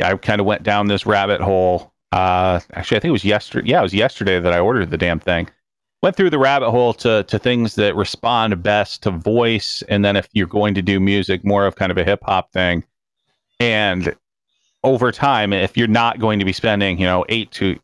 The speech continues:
eight hundred to a thousand dollars on a microphone, the Rode N T one and N T one A are still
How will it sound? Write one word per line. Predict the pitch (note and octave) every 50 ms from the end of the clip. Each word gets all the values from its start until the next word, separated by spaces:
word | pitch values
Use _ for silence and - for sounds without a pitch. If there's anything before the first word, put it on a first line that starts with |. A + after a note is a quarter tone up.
| - -
eight | A#2+ A2 F#2+
hundred | A#2 A2+ A2 G2 -
to | G#2 F#2+
a | -
thousand | A#2 A2 G#2 F#2+ - G2+
dollars | G#2 G2 F#2+ F#2+ F2 F2
on | F#2 E2+
a | E2
microphone, | F2+ A2+ B2 - - E2 - - F2 E2+ D#2+ D#2+ D2+ - _ _ _ _ _ _ _ _ _ _ _ _ _ _ -
the | G2
Rode | F#2 G2 G#2+ G#2+ A2 G#2+ G#2+ G#2 G2+ G2
N | - G2+ G2+ G2+
T | F#2+ - A2 G#2+ G2+
one | F2+ F#2 G2+ G#2 G2+ G2+ G2+ G2+ G#2 G2+ G2+ G2+ F#2 - _ _ -
and | - G2+ F#2 F#2+ F#2+ F2+ -
N | - G#2+ G2+
T | F#2 - G#2+
one | G2 G2 G2+ F#2+ G2+
A | G#2 G2+ F#2+ F#2
are | E2+ E2+
still | - - - G#2 G2 F2+ -